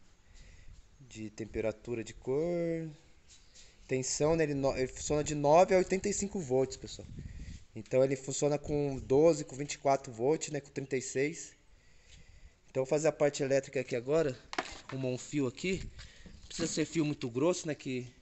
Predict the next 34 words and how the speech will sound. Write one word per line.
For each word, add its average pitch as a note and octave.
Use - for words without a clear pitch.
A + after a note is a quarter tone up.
não B2
esquenta, D3+
né? D#3
Vou -
fazer A#2
a A#2
parte B2
elétrica, B2
depois C#3
eu, C#3
a -
parte C3+
elétrica D3
não -
tem D#3
segredo, D3+
né? D#3+
Vou C#3+
juntar C#3+
esse D#3
aqui D#3+
com D#3
esse C#3+
aqui. F#3
Aí B2
eu -
vou C3+
juntar C#3+
lá C#3+
na, C3+
vou A2+
jogar B2+
na C3+
bateria C#3